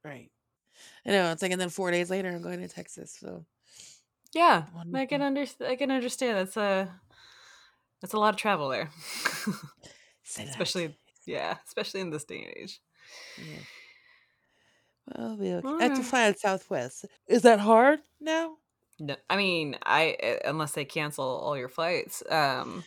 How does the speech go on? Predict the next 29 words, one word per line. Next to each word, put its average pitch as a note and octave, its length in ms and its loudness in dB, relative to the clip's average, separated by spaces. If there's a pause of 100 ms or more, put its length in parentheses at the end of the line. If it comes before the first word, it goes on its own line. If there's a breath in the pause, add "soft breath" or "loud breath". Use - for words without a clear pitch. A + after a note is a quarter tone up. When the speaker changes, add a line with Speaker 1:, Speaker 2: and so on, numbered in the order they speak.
Speaker 2:
no, D#3 300 0 (180)
<laughs> C#3 160 -4
I A3+ 160 6
think, A3 360 -4
Speaker 1:
Yeah, E3+ 100 6
but C#3+ 60 4
Speaker 2:
uh, - 40 2
Speaker 1:
you D4+ 60 4
Speaker 2:
I - 20 4
Speaker 1:
don't, E4+ 100 4
Speaker 2:
think F3 100 -4
Speaker 1:
you, A#3+ 140 -4 (100)
you B3 200 -2
don't D#4 160 0
get C#4+ 120 0
whatever A#3+ 300 4
seat A3+ 240 -6
you F#3+ 140 -6
want, F#3+ 340 -4 (180)
do F3+ 120 -6
you? E3+ 440 -8 (600)
Speaker 2:
You B3 180 2
can, G3+ 480 0 (260)
w-, - 220 -8
the F#3 100 6
earlier G#3+ 600 4
you D#3+ 260 -4
show E3 220 0
up E3 320 2